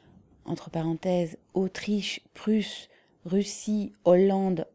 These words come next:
et cetera, fermez la parenthèse, et à laquelle, en février mille sept cent quatre-vingt-treize, se joignit l'Angleterre. Fin de la note de bas de page.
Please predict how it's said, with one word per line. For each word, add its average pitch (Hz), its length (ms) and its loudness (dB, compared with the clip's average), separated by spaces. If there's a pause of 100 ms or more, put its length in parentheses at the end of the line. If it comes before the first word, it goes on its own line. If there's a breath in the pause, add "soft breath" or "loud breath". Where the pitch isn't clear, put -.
(500)
et 147 120 -2
cetera, 170 540 -4
fermez 175 260 0
la 156 80 0
parenthèse, 170 720 -6 (640 soft breath)
et 185 140 8
à 185 60 10
laquelle, 196 640 4 (120)
en 170 100 2
février 190 500 0
mille 180 180 2
sept - 180 -12
cent 190 160 -6
quatre-vingt-treize, 180 920 -4 (420 soft breath)
se - 180 -2
joignit 185 360 6
l'Angleterre. 170 640 0 (580)
Fin - 240 0
de 156 80 4
la 147 100 2
note 156 160 2
de 151 100 -4
bas 156 120 -6
de - 100 -20
page. 131 400 -14